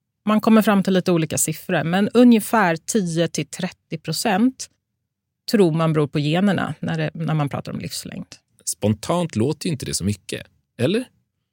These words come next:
Speaker 1: Nej, ehm, om man jämför med andra,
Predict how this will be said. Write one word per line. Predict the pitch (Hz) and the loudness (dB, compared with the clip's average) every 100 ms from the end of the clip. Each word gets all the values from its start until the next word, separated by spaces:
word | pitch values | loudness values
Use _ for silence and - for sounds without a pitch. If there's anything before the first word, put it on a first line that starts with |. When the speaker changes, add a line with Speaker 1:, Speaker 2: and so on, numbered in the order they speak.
| _ _ | _ _
Speaker 1:
Nej, | 220 233 254 277 311 - _ - | 2 6 6 6 4 2 _ -8
ehm, | 208 202 208 208 202 - _ _ - | -4 0 2 2 0 -6 _ _ 2
om | |
man | 226 240 | 4 6
jämför | 240 226 - | 6 4 2
med | 220 214 | 0 2
andra, | 220 214 214 208 214 214 208 | 2 4 2 2 2 2 0